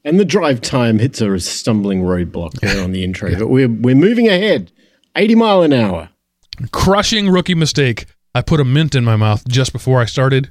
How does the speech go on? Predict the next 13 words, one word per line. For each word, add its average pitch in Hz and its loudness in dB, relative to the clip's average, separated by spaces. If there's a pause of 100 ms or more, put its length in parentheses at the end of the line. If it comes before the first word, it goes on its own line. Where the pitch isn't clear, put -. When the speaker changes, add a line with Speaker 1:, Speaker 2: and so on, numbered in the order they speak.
(120)
Speaker 2:
I 123 0
don't 120 2
know 104 2
why 117 4
I 120 4
did 120 0
that. 117 0 (260)
No 139 2
idea 123 0
what 113 2
I 107 2
was 104 0
thinking, 110 0